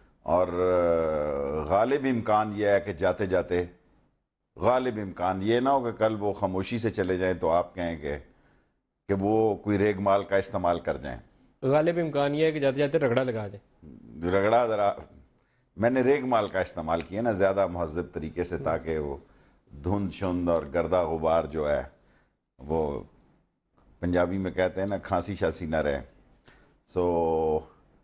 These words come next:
Speaker 1: काफ़ी क्राइसिस हैं।
Speaker 2: शेख रशीद साहब, लेकिन जिसे आप कह रहे हैं ना कि वो रेगमाल लगा के उसकी ज़रा मिट्टी विट्टी उतारेंगे, चीज़ें साफ़ नज़र आएंगी, तो ये रगड़ा जो है या रगड़ है, थोड़ा रगड़े को ज़्यादा जोर पड़ गया, रगड़ कर लेते हैं। ये रगड़ खाली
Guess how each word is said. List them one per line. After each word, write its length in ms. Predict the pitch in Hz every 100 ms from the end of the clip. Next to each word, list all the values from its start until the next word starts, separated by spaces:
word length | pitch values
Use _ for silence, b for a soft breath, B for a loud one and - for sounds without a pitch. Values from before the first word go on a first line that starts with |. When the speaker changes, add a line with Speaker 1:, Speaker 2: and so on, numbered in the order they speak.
| _ _ _ _ _ _ _ - -
Speaker 1:
काफ़ी 260 | 98 110 143
क्राइसिस 500 | - 117 120 139 156
हैं। 140 | 120 123 - _ _ _ _ _ _ _
Speaker 2:
शेख 160 | 147 156
रशीद 220 | 143 156
साहब, 160 | 156 175
लेकिन 240 | 170 165
जिसे 200 | 131 127
आप 160 | 151 151
कह 120 | 147
रहे 100 | 147
हैं 60 | 147
ना 80 | 165
कि 140 | 160
वो 140 | 139 123
रेगमाल 420 | 113 113 127 131
लगा 240 | 117 120
के 120 | 117 127
उसकी 280 | 123 123
ज़रा 180 | 120 120
मिट्टी 260 | 117 117 131
विट्टी 220 | 127 127
उतारेंगे, 560 | 123 117 113 120 120 117 117
चीज़ें 260 | 117 120
साफ़ 300 | 120 117 120 123
नज़र 200 | 120 113
आएंगी, 260 | 117 123
तो 120 | 135
ये 420 | 147 156 147 - -
रगड़ा 300 | 110 104 135
जो 140 | 151 147
है 180 | 139 - -
या 120 | 135
रगड़ 260 | 120 117 156
है, 140 | 139 - _ _ _ 127
थोड़ा 140 | 127
रगड़े 260 | 127 113 135
को 120 | 147
ज़्यादा 220 | 127 131
जोर 180 | 131 135
पड़ 160 | 135 135
गया, 140 | 131 156
रगड़ 220 | 131 156
कर 160 | 143 117
लेते 240 | 120 139
हैं। 60 | 151
ये 100 | 160
रगड़ 220 | 131 170
खाली 360 | 165 156 170